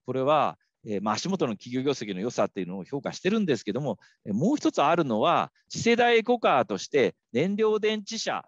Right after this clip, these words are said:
水素で走る、水素エネルギーで走る水素自動車ですね。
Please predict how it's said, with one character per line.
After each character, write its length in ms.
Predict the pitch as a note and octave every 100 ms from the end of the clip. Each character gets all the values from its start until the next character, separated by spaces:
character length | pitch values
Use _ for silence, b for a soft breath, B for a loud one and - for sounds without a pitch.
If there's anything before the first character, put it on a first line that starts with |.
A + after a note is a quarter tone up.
| _
水 280 | - C#4 C4
素 140 | A3
で 80 | D#3
走 300 | C#3 - C3+
る、 80 | A2+
水 240 | - G3+
素 340 | - A3 G#3
エ 60 | F#3
ネ 80 | G#3
ル 80 | A3
ギ 80 | F3+
ー 40 |
で 40 |
走 220 | A#2+ A#2 A#2+
る 160 | G2+
水 160 | - E3+
素 120 | G3
自 100 | F#3
動 100 | A3+
車 100 | A3+
で 80 | G2+
す 100 | -
ね。 140 | F#3+